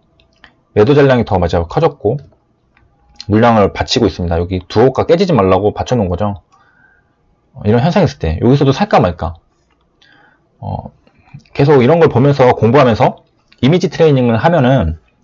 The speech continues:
어, 나중에 똑같은 현상이 있을 때, 어, 매수 매도를 잘할 수 있겠습니다. 그래서 아까도 높다고 생각했는데 여기는 또 높아 보이나요? 낮아 보이나요?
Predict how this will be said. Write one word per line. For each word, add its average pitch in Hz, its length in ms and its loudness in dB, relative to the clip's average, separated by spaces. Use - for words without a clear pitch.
어, 87 120 -2
나중에 107 320 2
똑같은 185 400 0
현상이 151 280 0
있을 87 200 -2
때, 151 280 0
어, 90 320 -6
매수 98 240 0
매도를 101 680 0
잘할 107 240 -2
수 - 140 -8
있겠습니다. 85 500 -10
그래서 - 160 -2
아까도 170 480 4
높다고 185 300 2
생각했는데 139 500 0
여기는 165 320 2
또 160 80 2
높아 101 240 0
보이나요? 90 460 -2
낮아 95 240 0
보이나요? 87 480 -4